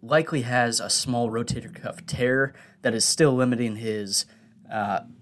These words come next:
his strength, his function, his ability to throw, his velocity. Go watch his five attempts. I know it was only five pass attempts in last week's game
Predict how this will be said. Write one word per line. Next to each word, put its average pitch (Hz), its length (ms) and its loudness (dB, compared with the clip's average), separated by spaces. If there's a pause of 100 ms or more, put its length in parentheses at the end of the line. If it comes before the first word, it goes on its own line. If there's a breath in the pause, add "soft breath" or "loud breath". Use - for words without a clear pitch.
(140)
his 113 220 -6
strength, 170 560 2
his 113 200 -4
function, 160 480 0
his 117 140 -4
ability 110 320 -4
to 101 100 -8
throw, 151 460 2
his 110 160 -2
velocity. 123 840 0 (380 loud breath)
Go 226 160 6
watch 147 400 2
his 127 160 -4
five 123 320 0
attempts. 123 360 -8
I 165 100 -4
know 240 180 4
it 175 100 4
was 143 140 2
only 131 260 0
five 117 380 -2
pass 113 260 -6
attempts 113 400 -6
in 104 100 -10
last 110 280 -6
week's 107 180 -8
game 107 380 -12